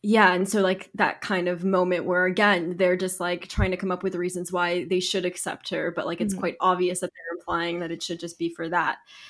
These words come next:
Speaker 1: So it's kind of this weird, weird world because, again, like, what is so interesting about Legally Blonde to me is, like, we love this movie because it is about a woman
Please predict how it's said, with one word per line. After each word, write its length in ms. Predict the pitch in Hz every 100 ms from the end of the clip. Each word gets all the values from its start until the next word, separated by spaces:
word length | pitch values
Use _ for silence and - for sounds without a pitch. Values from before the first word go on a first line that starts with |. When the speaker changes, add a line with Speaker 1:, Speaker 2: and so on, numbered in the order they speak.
| -
Speaker 1:
So 180 | - 339
it's 200 | - 359
kind 180 | - 571 622
of 40 | 466
this 160 | -
weird, 600 | 202 202 226 233 233 202 208
weird 380 | 214 202 208 175
world 260 | 165 180
because, 320 | 247 254 247 -
again, 340 | 254 294 294 208
like, 260 | 180 - _ 202 196
what 200 | 226 285
is 180 | 330 330
so 120 | 269
interesting 340 | 240 240 240 208
about 160 | 185
Legally 220 | 196 190 185
Blonde 260 | 175 180
to 80 | 185
me 100 | 170
is, 140 | 170
like, 140 | 165 160
we 140 | 202 214
love 420 | 214 226 220 202 - - -
this 200 | 220 208
movie 360 | 220 226 175
because 320 | 175 185 208 196
it 160 | 196
is 200 | 185 214
about 260 | 214 185 180
a 60 | 175
woman 500 | 190 190 170 175